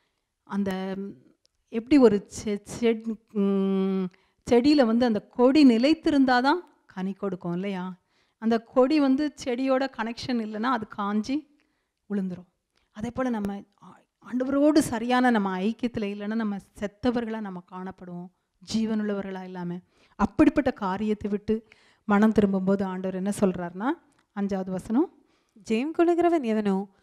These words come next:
Speaker 2: அவனுக்கு வெண்
Speaker 1: "வெண்
Speaker 2: வஸ்திரம்
Speaker 1: வஸ்திரம் தரிக்கப்படும்"
Speaker 2: தரிப்பிக்கப்படும்.
Speaker 1: அப்படின்னு பார்க்கிறோம். அடுத்தப்புல பார்த்தீங்கன்னா, பிலதெல்பியா ஸ்-, சர்ச்சுக்கு என்ன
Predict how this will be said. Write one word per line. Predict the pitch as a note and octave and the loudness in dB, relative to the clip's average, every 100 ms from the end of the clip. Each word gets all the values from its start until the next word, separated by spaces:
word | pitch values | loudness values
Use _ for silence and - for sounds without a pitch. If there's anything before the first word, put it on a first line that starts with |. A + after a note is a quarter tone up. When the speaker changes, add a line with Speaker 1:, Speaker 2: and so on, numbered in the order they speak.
| _ _ | _ _
Speaker 2:
அவனுக்கு | - G3+ D4+ F4 F#4 C4+ | 0 2 4 2 2 4
வெண் | G#3+ A3 | 4 4
Speaker 1:
"வெண் | D4+ | 4
Speaker 2:
வஸ்திரம் | |
Speaker 1:
வஸ்திரம் | A3+ - D4 D#4 | 2 0 0 0
தரிக்கப்படும்" | F#3+ F#3 G#3+ G#3 F3+ | -2 -4 -2 -2 0
Speaker 2:
தரிப்பிக்கப்படும். | F3+ F#3 F#3+ F#3+ - - | 0 0 -2 -6 -18 -20
Speaker 1:
அப்படின்னு | E3 E3 E3 | -20 -20 -18
பார்க்கிறோம். | E3+ E3 F3+ E3+ _ _ _ _ _ _ _ _ _ _ _ _ _ _ _ _ | -18 -18 -16 -18 _ _ _ _ _ _ _ _ _ _ _ _ _ _ _ _
அடுத்தப்புல | G#3 G3+ - A3+ G#3+ | -18 -12 -10 -8 -4
பார்த்தீங்கன்னா, | G3+ G3+ G3 G#3 E4+ - | -4 -4 -2 -2 -2 0
பிலதெல்பியா | B3 B3+ B3+ A3+ G3+ | 2 2 0 -4 -4
ஸ்-, | F#3 - _ G#3+ E3+ | -6 -10 _ -12 -6
சர்ச்சுக்கு | G#3 F#3+ - F3+ | -4 -4 -4 -6
என்ன | F#3 | -4